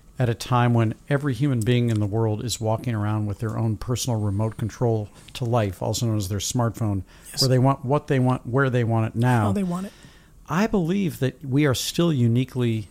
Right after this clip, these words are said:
Speaker 1: able in the restaurant industry to create a social atmosphere. But the question that's in my mind more than anything is that how can we combine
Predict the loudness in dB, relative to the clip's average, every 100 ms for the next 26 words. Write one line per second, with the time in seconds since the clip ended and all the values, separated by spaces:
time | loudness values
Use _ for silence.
0 | -8 2 2 4 0 0 0 2 2 0
1 | 0 0 0 -2 -2 -4 -4 -10 -8 -4
2 | -2 -2 -4 -4 0 0 0 -2 -4 -4
3 | -4 -2 -4 -4 -4 -4 -6 -12 -20 -20
4 | -20 -20 -20 -20 -4 -2 -2 -4 -6 -6
5 | -6 -2 0 0 0 0 0 0 2 4
6 | 4 2 2 2 0 -2 -4 -2 -2 -2
7 | -2 -2 -2 -2 -2 0 -2 -4 -18 -20
8 | -20 -20 -20 -20 -20 -20 -20 -8 -2 -2
9 | -2 -2 -2 -2 0 2 2 -2 -6 -10
10 | -4 -2 -2 0 0 2 2 0